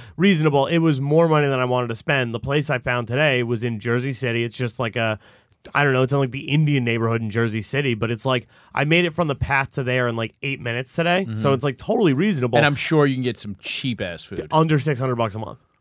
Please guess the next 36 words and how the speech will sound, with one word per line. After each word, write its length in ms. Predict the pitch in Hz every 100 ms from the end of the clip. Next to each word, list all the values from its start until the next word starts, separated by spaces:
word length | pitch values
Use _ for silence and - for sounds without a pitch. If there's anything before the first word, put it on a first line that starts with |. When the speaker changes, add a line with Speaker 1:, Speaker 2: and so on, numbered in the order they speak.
| _ -
Speaker 1:
And 240 | 151 151
there's, 200 | 143 127
like, 160 | 135 117
mad 340 | 120 123 123
grocery 340 | 117 110 - 104
stores 300 | 123 107 101
all 180 | 98
around 220 | 98 95 95
there. 100 | 101
Like, 160 | 110 117
it's 60 |
Speaker 2:
No, 80 | 165
I'm 160 | 165 202
talking 200 | 196 160
about, 220 | 139 123
like, 220 | 123 107
you 40 | 143
know 60 |
what 40 | 117
I 20 |
mean, 180 | 113 104
like, 160 | 98
late 160 | 135 156
night 160 | 131 120
pack-, 200 | 123 107
there's, 180 | 127 127
like, 200 | 120 123
late 120 | 123
night 140 | 117
Pakistani 500 | 123 120 101 117 120
food 160 | 127 123
by 100 | 127
my 120 | 123
house. 260 | 127 127 -
Speaker 1:
Oh, 80 | 120
yeah. 140 | 101